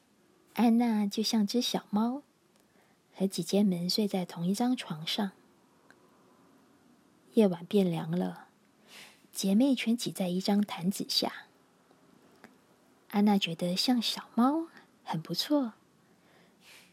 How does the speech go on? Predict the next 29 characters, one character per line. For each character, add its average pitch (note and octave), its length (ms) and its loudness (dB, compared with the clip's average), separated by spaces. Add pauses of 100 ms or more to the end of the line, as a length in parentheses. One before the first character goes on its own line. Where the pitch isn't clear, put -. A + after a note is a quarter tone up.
跟 G#3 160 2
姐 F3+ 140 0
姐 G#3+ 180 4
们 F#3 200 4
相 A3+ 260 0
依 G#3+ 160 4
偎， G3 320 0 (380)
让 B3+ 200 0
她 C#4+ 360 -2
感 - 200 -6
到 F#3 120 0
很 E3 220 -2
安 G3 220 2
全。 E3+ 380 -4 (4000)
睡 D4+ 240 6
在 C4+ 160 4
隔 F#3+ 200 0
壁 A3 120 0
的 G3+ 120 2
哥 B3 180 4
哥 C#4 180 6
们 G3 320 4
比 F3 120 -6
较 F3+ 160 0
像 G3 200 0
一 F#3 140 2
窝 G3+ 160 2
小 D#3+ 300 -2
狗， E3 240 -8